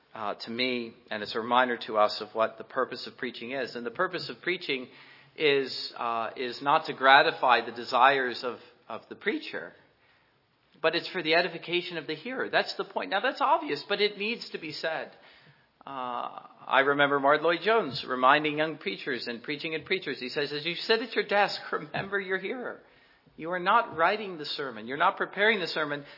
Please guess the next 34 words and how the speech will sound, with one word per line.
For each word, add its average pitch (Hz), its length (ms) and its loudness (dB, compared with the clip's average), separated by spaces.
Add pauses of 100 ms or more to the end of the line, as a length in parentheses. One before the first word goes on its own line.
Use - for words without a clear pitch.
to 175 100 -4
suit 202 260 -4
your 175 200 4
own 185 180 4
fancy. 208 640 -6 (560)
Always 277 480 -2
remember 214 320 0
those 196 360 2
whom 196 160 -6
you 185 80 -6
preach 208 380 -4
to." - 140 -6 (280)
The 202 80 4
apostles 208 680 2 (380)
were 180 280 2
excellent 214 520 6
examples 147 640 0
of 120 160 -8
this. - 560 -12 (1600)
The 139 140 0
whole 185 500 0 (240)
burden 151 300 4
of 127 120 -2
their 127 120 0
preaching 120 640 -8
was 120 380 0 (160)
for 107 360 -4 (440)
the 110 80 -6
hearer. 120 340 0
He 135 140 -8
was 117 140 -6
preaching 139 540 -8 (100)
to 120 100 -8
them. 175 340 4